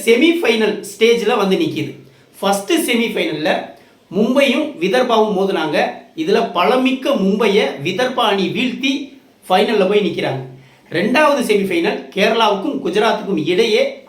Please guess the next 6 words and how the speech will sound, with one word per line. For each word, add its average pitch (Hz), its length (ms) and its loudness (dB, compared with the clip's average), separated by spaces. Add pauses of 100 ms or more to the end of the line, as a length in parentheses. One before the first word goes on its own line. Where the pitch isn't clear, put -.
அகமதாபாத் 214 580 0
மைதானத்துல 190 540 -2 (160)
நடந்தது. 143 320 -6 (680)
இப்ப 285 160 -4
இதுல 269 240 4
ஃபர்ஸ்ட் 233 280 0